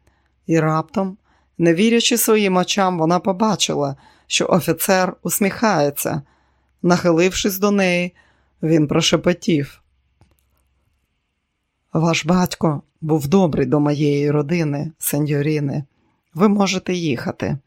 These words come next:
Бажаю удачі». Лючія відчувала, як від раптового полегшення у неї паморочиться голова. «Грація».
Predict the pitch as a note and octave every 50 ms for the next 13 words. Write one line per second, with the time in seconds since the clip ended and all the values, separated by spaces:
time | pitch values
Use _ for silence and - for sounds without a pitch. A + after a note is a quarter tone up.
0 | _ _ _ _ _ _ _ _ - D3+ D#3+ C3 D#3 E3 D#3 D3+ D3+ D3+ D3+ D#3
1 | C#3+ E3+ D#3 C#3+ C#3 - - - D3+ D3 - _ _ _ _ _ _ _ _ _
2 | _ _ _ _ _ _ _ _ _ _ _ _ _ _ _ - E3 E3 E3+ E3
3 | - - A3+ G#3+ G#3 G3+ G3+ G3+ G3 - - - F#3+ F3 F#3+ F#3+ F#3+ F#3 F3+ E3
4 | D#3+ E3 E3 E3+ D#3+ D#3+ E3 D#3 D#3 - - E3+ D#3+ D#3 D#3+ D3 E3+ D#3 - -
5 | D#3 D3+ D#3+ E3 E3 - - F3+ E3+ E3+ E3 D#3+ D#3+ - E3 D#3 D3+ D3 D3+ D3
6 | D3 C#3+ - E3+ D#3+ D#3 D#3 D#3 D3+ D3+ D3 - - D3 - - D#3 C#3+ C#3+ D#3+
7 | D3 D3 D#3 D3 E3 D#3+ D#3 D3 E3 - _ _ _ _ _ _ _ _ _ _
8 | _ _ _ - E3+ D#3 G3 G#3 G#3 G#3+ - - - D#3 - C#3 C#3+ C#3+